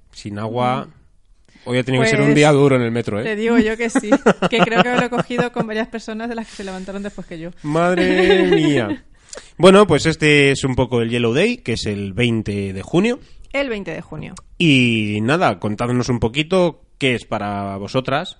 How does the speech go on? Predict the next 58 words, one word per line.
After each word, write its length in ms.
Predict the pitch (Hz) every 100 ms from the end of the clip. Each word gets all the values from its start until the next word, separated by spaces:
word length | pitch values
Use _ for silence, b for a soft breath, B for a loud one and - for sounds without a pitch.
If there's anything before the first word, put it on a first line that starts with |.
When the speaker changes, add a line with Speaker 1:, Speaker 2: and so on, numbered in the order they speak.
| -
Speaker 1:
el 400 | 110 101 95 90
mejor 400 | 92 92 98 92
día 160 | 92 92
del 160 | 98
año 300 | 113 123 135
y 80 | 110
cómo 300 | - 107 101
lo 160 | 98 95
planteáis. 580 | 104 101 123 202 117 - b b b
No 100 | -
hace 80 | 175
falta 220 | 131 98
que 80 | 92
sea 100 | 101
el 60 | 98
veinte 200 | 98 90
de 40 |
junio, 240 | 90 104 98
puede 200 | 165 117
ser 180 | 98 95
el 260 | 92 98
quince 280 | - 113 98
de 60 | 92
octubre. 380 | - 110 95 b b b b -
Pero 220 | 139 143
con 160 | 139 143
esto 240 | 143 147
de 120 | 143
que 80 | 139
lo 100 | 131
van 160 | 127 127
a 40 |
anunciar, 560 | 120 110 107 123 131 120
que 80 | 110
es 120 | -
el 80 | 104
Yellow 220 | 131 240
Day, 260 | 254 262 220
el 100 | 180
Yellow 280 | 185 175
Day, 160 | 156 165
va 80 | 143
a 20 |
salir, 240 | 135 135
yo 100 | 131
creo 140 | 113 135
que 60 |
hasta 140 | 135 113
en 100 | 110
los 200 | 107 -
telediarios 540 | 104 104 95 110 123
va 60 | 107
a 40 |
salir 300 | 107 104 110
ahí 180 | 107 117
Matías 320 | 107 95 117 196
Speaker 2:
Seguro. 160 | 202 123
Speaker 1:
Prats 340 | 117 175 185